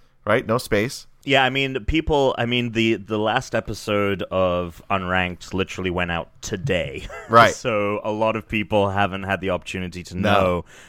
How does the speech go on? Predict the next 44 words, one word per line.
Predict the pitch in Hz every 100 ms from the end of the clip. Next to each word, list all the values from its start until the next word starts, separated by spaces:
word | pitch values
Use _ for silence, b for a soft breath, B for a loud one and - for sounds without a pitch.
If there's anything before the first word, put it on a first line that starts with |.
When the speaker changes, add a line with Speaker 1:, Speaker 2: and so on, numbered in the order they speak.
| B
Speaker 2:
Only | 117 123 131
our | 107 104 92 -
diehard | 113 107 107 101 98
fans | - 98 98 95 78
that | 73
follow | - 92 90
us | 87 -
on | 90 87
Twitter | - 95 85
and | 82
Speaker 1:
Yes. | 95 80
Speaker 2:
see | - 90
everything | 85 - 85
we're | 82
saying | - 82 82 78
know. | 78 85 78 80 b b b b b
Uh, | -
but | 120 120 117
Speaker 1:
Um, | 107
Speaker 2:
yes, | 98 98 - -
you | 101 101
finally | 117 113 113
have |
a | 110
Twitter. | - 139 110 90
Speaker 1:
I, | 92 110 98 -
I | 113
do. | 110 127 202 131 - -
So | -
I | 110
finally | 110 127 143 151
have | 143
a |
Twitter. | - 120 113 123 - 107
Um, | 110 110 107 104 104 101 131
Speaker 2:
<laughs> |
Speaker 1:
I'm | 117
actually | 135 - 131
really | 117 139 139
liking | 110 104 104
it. | 110 -
So, | - 117
so | - 147 147
far | - 135 113 120 120 127